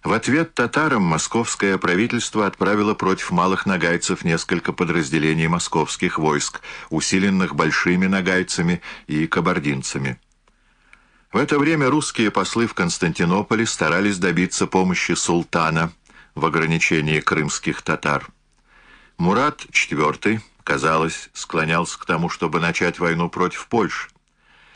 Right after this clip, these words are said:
Крымских татар должным образом проинформировали, и в августе они начали отводить свои силы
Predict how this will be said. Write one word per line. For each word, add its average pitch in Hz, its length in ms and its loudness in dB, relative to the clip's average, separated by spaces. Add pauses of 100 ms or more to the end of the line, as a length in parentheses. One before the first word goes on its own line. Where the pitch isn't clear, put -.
(180)
Крымских 120 500 0
татар 123 380 0
должным 87 420 0
образом 101 420 0
проинформировали, 85 960 -2 (380)
и 120 160 0
в 127 100 0
августе 123 520 0
они 101 260 0
начали 95 480 -2
отводить 85 540 -2
свои 85 320 -2
силы 78 460 -4